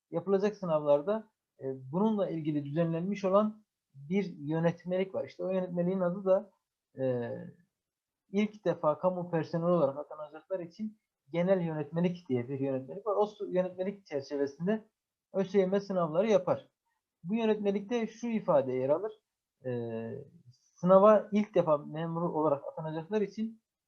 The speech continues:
e, bir ön eleme sınavıdır. Merkezi sınavlar aslında. Bazı kurum ve kuruluşlar sadece bu Ö S Y M'nin yapmış olduğu sınavlarla memur alımını gerçekleştirirken bazıları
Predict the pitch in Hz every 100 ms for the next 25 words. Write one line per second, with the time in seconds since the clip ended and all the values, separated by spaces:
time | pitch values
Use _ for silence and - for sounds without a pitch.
0 | _ - 123 123 127 151 214 190 - -
1 | 196 214 208 180 175 165 175 185 147 -
2 | _ - 165 131 117 117 _ 143 139 139
3 | 131 131 123 117 - 120 _ 117 113 -
4 | _ _ _ _ _ 147 143 185 208 190
5 | 190 151 156 - 175 170 160 147 - 151
6 | 151 131 190 190 - _ _ - 196 208
7 | 170 135 127 131 _ - 127 139 151 135
8 | - - _ - 147 143 160 156 170 196
9 | 175 - 214 - 147 131 131 139 135 160
10 | 151 131 110 _ _ _ _ 131 143 147
11 | 143 135 131 127 120 127 127 135 135 -
12 | 135 131 208 208 196 202 196 160 175 220